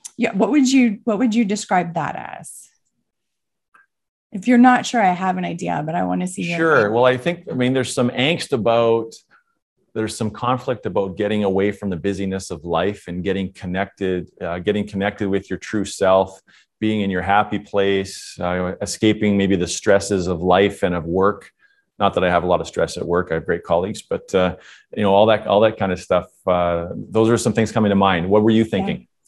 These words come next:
Speaker 1: I think also you mentioned you really wanted to make sure you got there before the needles dropped. And so it's the combination of getting into the woods and hiking, and, like, there's this limited amount of time to do it. Um, so what would your outcome be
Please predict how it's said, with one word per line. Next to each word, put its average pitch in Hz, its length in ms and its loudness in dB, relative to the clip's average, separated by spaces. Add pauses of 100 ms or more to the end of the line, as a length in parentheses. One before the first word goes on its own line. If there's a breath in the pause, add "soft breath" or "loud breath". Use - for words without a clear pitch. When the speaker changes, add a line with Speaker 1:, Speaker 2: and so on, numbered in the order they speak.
(280 loud breath)
Speaker 1:
I 240 80 4
think 285 180 8
also 247 260 4
you 208 360 2
mentioned 208 460 -2
you 208 180 -2
really 220 240 2
wanted 208 200 0
to 208 80 -10
make 214 120 -2
sure 208 120 -4
you 190 140 -2
got 175 220 0
there 190 120 0
before 175 300 -4
the 190 100 -2
needles 190 380 -4
dropped. 330 340 -2
And 208 160 0
so 185 280 2
it's 196 260 0
the 220 80 -4
combination 214 680 0
of 196 160 -2
getting 196 280 -2
into 196 240 -4
the 190 100 -2
woods 175 220 -2
and 170 120 -8
hiking, 247 460 0
and, 185 220 0
like, 180 180 -2
there's 196 220 -2
this 185 180 -4
limited 185 420 0
amount 170 300 -6
of 170 120 -10
time 285 500 6
to 247 120 -8
do 214 220 -2
it. 370 240 0 (720)
Um, 185 280 2 (240 loud breath)
so 262 200 0
what 240 340 6
would 294 220 2
your 202 720 0
outcome 190 640 -4
be 180 640 -8